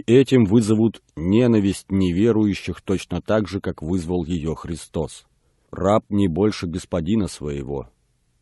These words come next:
а поэтому они не должны рассчитывать на более лёгкий путь, чем тот, по которому шёл Господь.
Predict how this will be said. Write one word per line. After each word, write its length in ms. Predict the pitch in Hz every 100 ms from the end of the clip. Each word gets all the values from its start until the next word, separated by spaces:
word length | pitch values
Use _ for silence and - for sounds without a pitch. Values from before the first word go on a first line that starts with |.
| _
а 120 | - -
поэтому 480 | 101 117 120 117
они 160 | 117 123
не 120 | 123
должны 440 | 117 117 92 123 113
рассчитывать 640 | 90 - 104 90 87 -
на 160 | 90 85
более 380 | 101 92 85
лёгкий 440 | 80 85 78 - 78
путь, 380 | - 104 - _ _ _
чем 300 | - - 85
тот, 260 | - 101 -
по 140 | 78
которому 480 | 78 73 82 80 78
шёл 300 | - 71 71
Господь. 600 | 76 73 - 71 62